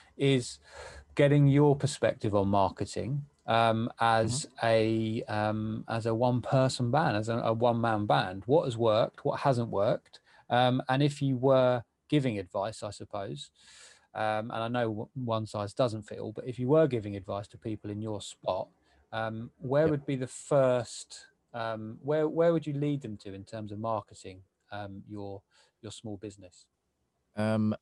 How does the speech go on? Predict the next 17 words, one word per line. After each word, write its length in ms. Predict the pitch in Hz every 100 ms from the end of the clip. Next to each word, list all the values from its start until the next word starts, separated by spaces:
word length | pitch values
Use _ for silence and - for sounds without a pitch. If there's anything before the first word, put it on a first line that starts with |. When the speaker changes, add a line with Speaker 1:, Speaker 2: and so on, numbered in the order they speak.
| _
Speaker 2:
I 240 | - 127 135
wish 380 | 113 120 110 101
I'd 180 | 98
s-, 220 | - - - _ _ -
I 40 | - _ _ _ _ _ _ _ -
was 80 | 95
gonna 100 | 87
say, 80 | 92
I 40 |
wish 160 | 113 -
I'd 120 | 110
started 360 | - 98 80
networking 720 | 92 92 - 82 82 - 78
sooner. 480 | 76 - 85 71 55 - _ _ _ -
Speaker 1:
Okay. 200 | 110 110 110 - -
Speaker 2:
But 380 | 101 78 - - _ _ - _ - _ - - _ _ _ _ _ _ _ _ _ _
I, 100 | -